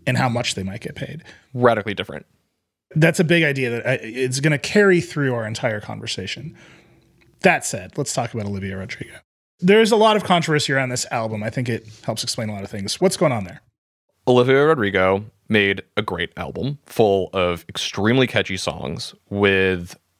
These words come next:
Speaker 2: really great narratives. They're fun songs. There's a lot of different genres that appeal to people of lots of different generations.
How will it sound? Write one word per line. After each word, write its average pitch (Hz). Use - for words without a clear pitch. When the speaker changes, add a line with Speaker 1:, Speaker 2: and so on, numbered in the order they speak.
Speaker 2:
really 147
great 104
narratives. 85
They're 110
fun 110
songs. 98
There's 107
a 107
lot 101
of 104
different 95
genres 90
that 80
appeal 87
to 90
people 87
of 73
lots 82
of 113
different 104
generations. 80